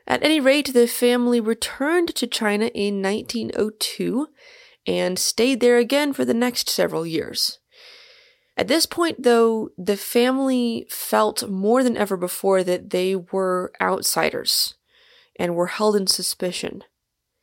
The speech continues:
Despite the conclusion of the Boxer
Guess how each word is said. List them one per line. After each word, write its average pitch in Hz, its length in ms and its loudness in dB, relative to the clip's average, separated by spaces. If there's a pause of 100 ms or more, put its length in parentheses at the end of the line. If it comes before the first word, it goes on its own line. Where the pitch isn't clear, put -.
(640)
Despite - 520 0
the 185 420 -2
conclusion 202 840 0
of 170 460 0
the 170 120 0
Boxer 180 800 0